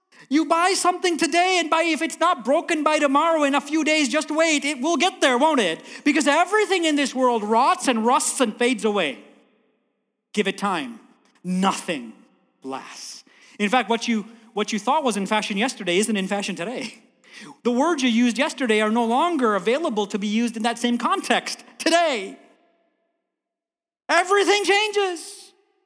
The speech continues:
Everything fades away. Yet the Bible says that the only thing that lasts forever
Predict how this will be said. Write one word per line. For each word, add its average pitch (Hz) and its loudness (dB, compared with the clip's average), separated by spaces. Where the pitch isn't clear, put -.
Everything 226 2
fades 147 -6
away. 110 -18
Yet 147 -8
the 143 -12
Bible 226 -12
says - -20
that - -20
the 220 -20
only 233 -2
thing 220 -6
that 180 -8
lasts 180 -8
forever 233 -12